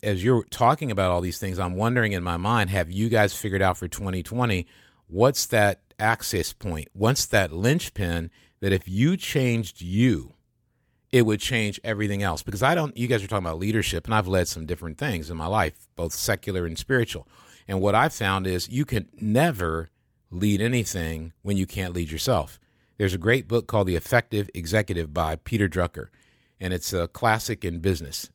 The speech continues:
And what it talks a lot about is you have to manage yourself. And I think a lot of the emotionalism that I have and that others have,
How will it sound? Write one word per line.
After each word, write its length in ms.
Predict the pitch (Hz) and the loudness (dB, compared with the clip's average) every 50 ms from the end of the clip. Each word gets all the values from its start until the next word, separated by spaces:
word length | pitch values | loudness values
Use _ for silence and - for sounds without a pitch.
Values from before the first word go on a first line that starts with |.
| _ _ - | _ _ -6
And 420 | 107 104 98 95 95 92 90 90 - - | -2 0 2 2 2 0 -2 -4 -6 -2
what 160 | - 104 95 | 2 4 4
it 100 | 95 - | 4 2
talks 300 | - 156 160 190 - - | 2 2 2 2 2 0
a 40 | 110 | 2
lot 160 | 92 87 90 | 4 4 2
about 280 | 87 85 90 90 87 87 | 2 2 2 2 2 2
is 280 | 90 90 87 - - _ _ _ _ _ _ _ _ _ _ _ - | 2 2 0 0 -4 _ _ _ _ _ _ _ _ _ _ _ 0
you 120 | 107 110 | 0 2
have 240 | 113 131 143 131 - | 4 4 2 2 2
to 100 | - 104 | -2 0
manage 340 | 101 104 104 98 95 85 76 | 2 2 2 2 2 0 -2
yourself. 520 | 80 76 - - 98 78 73 - - - _ _ _ _ _ _ _ - | -4 -4 -2 0 0 0 -2 -4 -8 -18 _ _ _ _ _ _ _ -4
And 100 | - 110 | 0 2
I 40 | 123 | 2
think 100 | 135 123 | 4 4
a 80 | 110 95 | 2 0
lot 300 | 95 101 117 139 131 123 | 2 4 4 4 6 6
of 160 | 113 95 87 | 4 4 2
the 320 | 95 90 87 85 82 - - | -2 -2 0 -2 -4 -6 -8
emotionalism 920 | 92 87 87 92 101 131 135 - - 131 120 123 120 117 113 123 113 110 98 | -8 -4 0 2 2 4 2 2 -2 -2 0 2 2 2 0 0 -4 -2 -2
that 200 | 95 90 87 80 | -2 -2 0 2
I 140 | 104 135 | 2 2
have 460 | 139 104 90 78 78 85 107 - - - - | 2 2 0 -2 -2 -4 -8 -10 -14 -16 -10
and 120 | 95 92 92 | -8 -4 -4
that 120 | 87 82 - | -4 -4 0
others 300 | 104 120 139 147 120 - | 0 2 2 2 0 -2
have, 400 | 87 78 73 71 82 95 - | -6 -6 -6 -6 -8 -8 -10